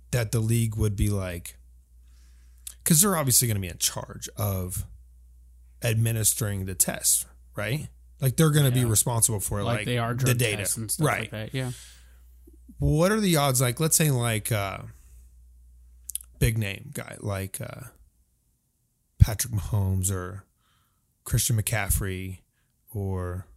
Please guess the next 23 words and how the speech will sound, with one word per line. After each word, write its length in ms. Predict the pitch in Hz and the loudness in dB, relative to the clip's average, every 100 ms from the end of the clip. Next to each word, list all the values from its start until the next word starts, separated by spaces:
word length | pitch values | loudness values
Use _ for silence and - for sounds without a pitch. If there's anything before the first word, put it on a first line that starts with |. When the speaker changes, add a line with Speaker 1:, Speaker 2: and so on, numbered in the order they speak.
| _ _ - | _ _ -2
Speaker 1:
Tom 320 | 135 120 113 | 2 4 4
Brady, 680 | 117 107 101 98 98 92 - _ _ _ _ - - | 4 4 0 -2 -4 -6 -12 _ _ _ _ -16 -6
you 120 | 127 | -2
know, 260 | 107 95 98 - _ - | -2 -4 -12 -18 _ -2
Michael 260 | 139 - | 0 2
Thomas, 720 | 120 127 113 104 104 98 - - _ _ | 4 4 4 2 2 4 2 0 _ _
one 120 | 143 | 2
of 20 | 151 | 4
these 100 | 135 | 4
big 160 | 131 | 2
names 400 | 131 123 117 110 - - - _ _ _ - | 2 2 2 0 -2 -10 -20 _ _ _ -2
comes 200 | 127 123 | 0 2
down 140 | 110 | 0
with 100 | 113 | 0
that 100 | 117 | -2
and 80 | 110 | -2
they're 120 | 107 | -2
like, 320 | 107 98 98 _ - - - _ _ _ _ _ | -2 -2 -6 _ 0 0 0 _ _ _ _ _
"Uh, 360 | 175 175 170 170 - _ _ _ _ | 0 2 2 0 -2 _ _ _ _
tested 260 | 190 185 160 | 0 2 4
negative," 380 | 104 98 101 - - _ _ _ _ _ _ | 2 0 -2 -4 -10 _ _ _ _ _ _
you 120 | 135 | 2
know? 220 | 127 123 | 4 2